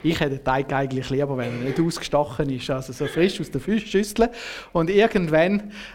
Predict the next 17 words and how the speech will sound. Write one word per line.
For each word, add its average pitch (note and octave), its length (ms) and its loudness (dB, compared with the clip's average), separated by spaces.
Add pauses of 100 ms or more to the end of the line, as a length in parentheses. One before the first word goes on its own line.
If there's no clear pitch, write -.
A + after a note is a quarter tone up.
ähm, E3+ 880 4
<clears throat> - 40 -18
schoppert E3 400 0
man D#3+ 100 0
dann D3 160 2
das C#3 160 -2
Ganze D3+ 340 -2
in C#3+ 60 -2
den C3+ 40 -4
Backofen C#3 580 0
und C3 100 -4
dann C3 120 -2
ist C3 180 -6
das B2+ 100 -14
Ganze C3 380 -6
recht A#2+ 300 -8
starr, B2 440 -4